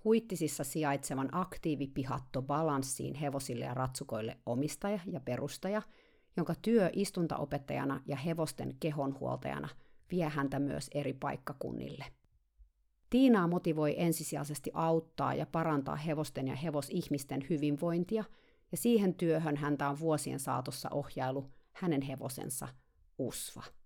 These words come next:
Mutta nyt haastatteluun ja Usvan tarinaan. Ai niin, vielä yksi juttu. Jos sä kuulet koiran vinkumista tässä haastattelun alussa, se johtuu siitä,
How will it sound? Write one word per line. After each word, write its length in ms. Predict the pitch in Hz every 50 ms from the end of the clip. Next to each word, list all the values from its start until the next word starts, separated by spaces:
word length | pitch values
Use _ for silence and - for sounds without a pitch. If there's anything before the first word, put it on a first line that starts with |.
| - - - - - - - _ _ -
Mutta 180 | - 214 - 247
nyt 160 | 269 285 277
haastatteluun 800 | - 214 175 165 - - - - - 151 151 151 147 156 160 - -
ja 100 | 214 -
Usvan 400 | - 170 170 - - - - -
tarinaan. 520 | - - - - - - 160 - - 170 147 - - - - - - - - - - _ _ _ _ - - - _ - -
Ai 140 | 247 277 277
niin, 260 | 220 170 127 - - - - - - -
vielä 180 | 240 214 -
yksi 180 | 175 - - 147
juttu. 300 | - - - - 131 - - - _ _ _ - -
Jos 140 | 220 233
sä 80 | - 294
kuulet 400 | - - 269 277 285 285 277 -
koiran 400 | - - 202 202 196 175 160 156
vinkumista 580 | 180 170 175 - 208 214 233 226 - - 254 233 - - _ -
tässä 240 | 160 151 - 165
haastattelun 580 | 156 160 139 - - 156 - - 139 135 139 131
alussa, 500 | - 123 123 131 139 139 - - - 202 - - - - _ _ _ _
se 140 | - - 254
johtuu 340 | 277 277 - - - 165 160
siitä, 420 | - - 156 147 147 156 - 214